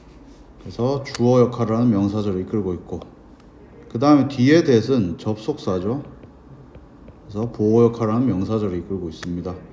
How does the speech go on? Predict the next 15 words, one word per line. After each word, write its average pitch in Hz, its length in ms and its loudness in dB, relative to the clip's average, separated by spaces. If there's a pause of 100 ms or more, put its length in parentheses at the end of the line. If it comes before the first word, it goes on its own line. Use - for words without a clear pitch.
(340)
뒤에 117 160 2
완전한 139 520 6
문장이냐 139 480 4
불완전한 123 460 2
문장이냐로 98 480 -2
구분하면 101 400 -4
되겠죠. 92 520 -6 (1600)
자, 104 420 -2
그 165 440 6
위대한 143 500 6
사람, 120 440 0
위인이 156 720 2 (300)
여기서 127 400 2
말하는 113 680 2
것은 95 600 0